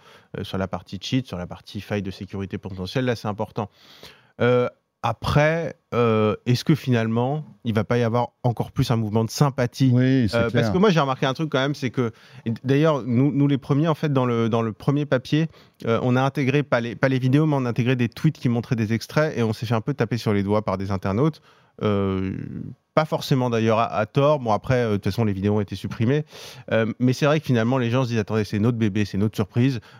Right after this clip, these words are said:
Speaker 1: Nous spoilez pas, nous gâchez pas la surprise. » Et, et finalement, je pense que pas un exemplaire de G T A six ne sera vendu en moins à cause de cette fuite, voire à mon avis même peut-être davantage.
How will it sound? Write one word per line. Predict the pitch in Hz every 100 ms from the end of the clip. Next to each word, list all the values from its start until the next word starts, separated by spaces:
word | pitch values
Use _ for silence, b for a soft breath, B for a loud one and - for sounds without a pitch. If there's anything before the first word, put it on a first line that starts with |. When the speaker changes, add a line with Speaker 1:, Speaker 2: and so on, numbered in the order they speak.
| -
Speaker 1:
Nous | 117
spoilez | - 135 113 107
pas, | 127
nous | 123 110
gâchez | 117 -
pas | 117 127
la | 113
surprise. » | 113 - 135 127
Et, | 120
et | 123
finalement, | - 123 120 147 151 B B B B B _ -
je | 117 143
pense | 143 160 156
que | -
pas | 127 - 131 -
un | 160 156
exemplaire | 143 117 131 127 135 131 113
de | 113 110
G | 113
T | 117
A | 107
six | - 139
ne | 117
sera | - 110
vendu | 113 110
en | 107
moins | 110 123 135 143
à | 104
cause | - 110
de | 110
cette | - 95
fuite, | - 156 151
voire | - 127 123
à | 117
mon | 120
avis | 117 143
même | 143 135 b b b -
peut-être | 120 131 - b b b -
davantage. | 117 143 135 139 175 214 202